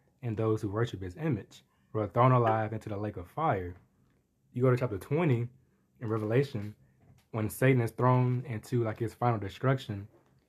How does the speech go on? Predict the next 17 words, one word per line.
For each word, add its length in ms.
uh, 240
chapter 200
twenty, 340
verse 260
ten, 500
"And 80
the 60
devil 340
who 80
deceived 380
them 100
was 140
thrown 320
to 80
lake 160
of 100
fire 400